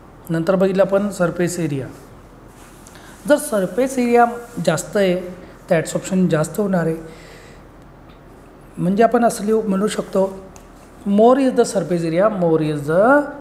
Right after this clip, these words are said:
adsorption. More the surface area, more is the adsorption. मग याच्यासाठी example आपण घेऊ शकतो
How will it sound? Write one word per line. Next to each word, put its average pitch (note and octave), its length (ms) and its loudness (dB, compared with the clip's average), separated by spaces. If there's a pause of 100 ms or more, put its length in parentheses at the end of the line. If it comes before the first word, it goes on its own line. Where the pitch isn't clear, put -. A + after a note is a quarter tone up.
(100)
adsorption. D3+ 840 -6 (520)
More F#3+ 200 4
the B3+ 140 4
surface F3 460 -4
area, E3 260 0
more F3 260 0
is D3+ 320 -6
the A3 100 4 (520)
adsorption. C#3+ 720 -10 (280)
मग D#3 200 -6
याच्यासाठी F3 600 0
example F3 460 2
आपण G3 220 0
घेऊ F#3+ 160 0
शकतो F#3 280 -2